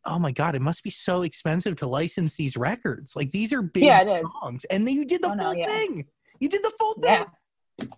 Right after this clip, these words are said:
Speaker 2: No, they went, they went balls to the wall for the musical episode. They're like, "We're gonna go for it." They're like, "We're gonna do a tiny little teeny Phil Collins song and a teensy little Tears for Fears." Meanwhile, so, you know, they're big songs. So it was
Speaker 1: Huge.
Speaker 2: great.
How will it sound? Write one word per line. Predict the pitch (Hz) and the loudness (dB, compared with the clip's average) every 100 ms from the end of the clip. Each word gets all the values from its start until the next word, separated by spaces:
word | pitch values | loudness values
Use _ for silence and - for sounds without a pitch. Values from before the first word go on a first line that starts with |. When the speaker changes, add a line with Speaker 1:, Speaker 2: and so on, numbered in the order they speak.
| - | -4
Speaker 2:
No, | 285 202 | -2 2
they | 185 | 4
went, | 185 214 214 - - _ _ _ - | 4 0 -2 -8 -20 _ _ _ -6
they | |
went | 190 196 | -2 0
balls | 190 185 180 | 0 0 0
to | 180 | -2
the | |
wall | 170 175 180 | 4 4 2
for | 165 | -4
the | 160 156 | -6 -6
musical | 160 175 180 170 - | -6 -6 -4 0 0
episode. | - 175 170 - | -2 -4 -4 -2
They're | - | -2
like, | 170 | 2
"We're | 165 | 4
gonna | 165 165 | 4 0
go | 160 180 - | 2 2 2
for | - - | 0 2
it." | - | 6
They're | 196 | 8
like, | 196 196 | 8 6
"We're | 208 | 6
gonna | 208 | 8
do | 202 | 6
a | 196 | 4
tiny | - 180 202 | 2 2 4
little | 202 190 | 4 2
teeny | - 180 170 175 _ - | 0 -8 -10 -14 _ 2
Phil | 170 | 4
Collins | 165 160 160 156 - | 4 2 2 -4 -4
song | 160 165 | -2 -2
and | 160 170 | -6 -12
a | - 175 | -6 -6
teensy | - | 0
little | 175 - 175 | 0 0 0
Tears | - 165 | 2 2
for | - | 2
Fears." | - 170 180 | -2 0 0
Meanwhile, | 175 160 - | -2 -2 -2
so, | 202 | -2
you | 185 | -2
know, | 151 | -2
they're | 165 - _ _ - _ _ _ _ _ _ _ - - | -4 -6 _ _ -20 _ _ _ _ _ _ _ -10 4
big | 240 220 | 4 6
songs. | 214 254 285 - - | 6 6 4 2 4
So | 185 190 | 6 8
it | |
was | 185 | 6
Speaker 1:
Huge. | 165 | 2
Speaker 2:
great. | 208 294 | 2 2